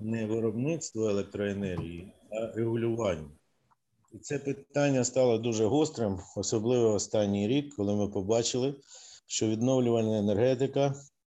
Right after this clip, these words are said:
вона нестабільна. Тому технічні вимоги — це первинне регулювання, вторинне регулювання і третинне регулювання. Всі ці три рівня регулювання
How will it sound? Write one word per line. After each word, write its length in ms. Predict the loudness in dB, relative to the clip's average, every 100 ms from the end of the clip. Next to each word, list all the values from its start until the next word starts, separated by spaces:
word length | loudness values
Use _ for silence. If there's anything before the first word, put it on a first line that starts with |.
| _ _ _ _ -12 -2
вона 300 | 0 2 2
нестабільна. 720 | 0 0 -2 -2 -4 -6 -14 _ _ _ -20 -20 -20 -18
Тому 180 | -12 -12 -12
технічні 600 | -14 -8 -6 -6 -4 2
вимоги — 460 | 2 2 2 0 0
це 220 | 2 2
первинне 560 | 2 2 4 2 2 2
регулювання, 760 | 2 2 2 2 2 0 -2
вторинне 540 | -2 0 2 2 2
регулювання 640 | 0 2 2 2 2 -2 -4
і 100 | -6
третинне 1040 | -6 -2 0 0 -6 _ 0 2 4 2 0
регулювання. 680 | -2 -2 -2 -2 -2 -6 -18 _ _ -20 -20 -20 _
Всі 260 | -2 -2
ці 260 | -2 -2 -2
три 540 | -4 0 2 4 2 -2
рівня 720 | 2 2 2 2 2 0 0
регулювання 800 | 0 2 2 4 2 2 -2